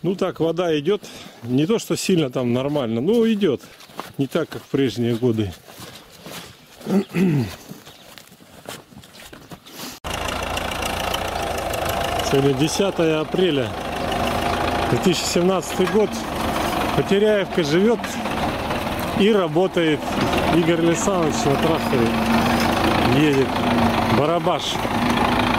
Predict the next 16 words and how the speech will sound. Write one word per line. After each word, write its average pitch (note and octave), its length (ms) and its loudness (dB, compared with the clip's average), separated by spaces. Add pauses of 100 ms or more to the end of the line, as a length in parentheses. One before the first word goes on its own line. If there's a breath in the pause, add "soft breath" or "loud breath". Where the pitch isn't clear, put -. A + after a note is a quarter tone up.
(1400)
Нас E3+ 300 2
не F#3+ 100 6
смыло. A3 600 4 (480)
Если E3+ 340 4
кто E3 200 2
думает, D3 340 4
что - 160 0
у C#3 60 4
нас C3+ 160 2
потоп, F3+ 360 0 (1400)
живы, C#3+ 300 4 (920)
целы, E3 460 2 (240)
слава D3 380 2
Богу C#3+ 260 0
за B2+ 160 2
всё. C#3+ 320 0